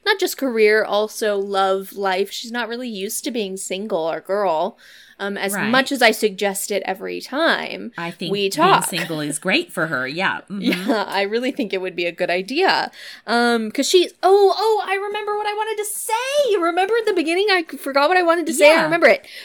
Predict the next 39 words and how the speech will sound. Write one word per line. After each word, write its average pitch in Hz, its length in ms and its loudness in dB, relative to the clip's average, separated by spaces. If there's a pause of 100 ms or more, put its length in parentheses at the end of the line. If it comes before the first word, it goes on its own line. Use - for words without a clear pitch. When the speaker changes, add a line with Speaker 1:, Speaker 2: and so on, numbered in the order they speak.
Speaker 1:
Okay, 254 160 6
before 233 280 2
it 285 140 8
goes 320 180 4
away. 285 360 2 (600)
So - 240 -2
my 370 300 -2
thought 381 180 0
about 320 220 2
the 302 80 -4
Veronica, 226 1080 -2 (300)
like, 190 460 -2 (840)
she - 200 -8
should 240 640 -4 (100)
enjoy 196 340 0
being 190 200 -6
an 190 80 -10
event 202 220 -4
planner 196 200 -6
because 190 200 -16
that 208 160 0
actually 226 220 -6
makes 190 160 -6
more 190 100 -8
sense 240 260 -6
for 202 120 -10
her 185 200 -2
rather 202 460 0
than 185 300 -2
the 180 280 -4
She-Wolf 190 540 -6
of 185 100 -10
Wall 226 220 2
Street, 185 400 -6 (160)
blah, 190 140 -2
blah, 175 100 -2
blah, 165 140 -4
blah, 156 100 -6
blah. 226 380 2